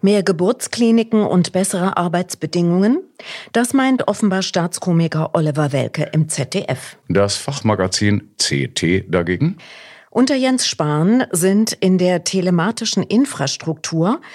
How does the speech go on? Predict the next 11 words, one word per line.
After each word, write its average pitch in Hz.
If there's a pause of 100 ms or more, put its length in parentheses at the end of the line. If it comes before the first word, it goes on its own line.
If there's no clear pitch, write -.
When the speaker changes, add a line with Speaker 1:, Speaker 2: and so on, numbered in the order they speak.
(280)
Speaker 1:
nicht 220
nur 220
besonders 190
enge 180
Termine 165
gesetzt, - (360)
sondern 208
auch -
Dinge 196
vorangetrieben 147
worden, 156